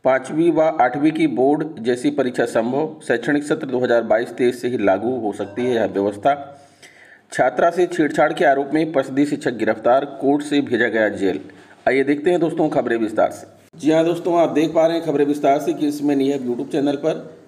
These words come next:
लखनऊ बुलंदशहर के बेसिक शिक्षा अधिकारी अखंड प्रताप सिंह को कारण बताओ नोटिस जारी करके पन्द्रह दिन में स्पष्टीकरण मांग-, मांगा गया है।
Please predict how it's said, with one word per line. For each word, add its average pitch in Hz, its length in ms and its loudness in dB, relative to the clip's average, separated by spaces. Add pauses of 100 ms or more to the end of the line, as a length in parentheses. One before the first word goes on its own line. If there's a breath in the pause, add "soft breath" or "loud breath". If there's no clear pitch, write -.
लखनऊ 160 480 0
बुलंदशहर 147 500 0
के 160 160 -2
बेसिक 135 380 -2
शिक्षा 143 220 -2
अधिकारी 127 380 0
अखंड 151 420 -2
प्रताप 120 320 -2
सिंह 143 240 -6
को 143 100 -4
कारण 123 280 2
बताओ 120 240 0
नोटिस 123 280 -4
जारी 113 200 0
करके 127 280 -6
पन्द्रह 113 280 -4
दिन 113 120 -4
में 123 160 -4
स्पष्टीकरण 104 460 -8
मांग-, 107 400 -4
मांगा 110 220 -2
गया 135 180 0
है। - 300 -8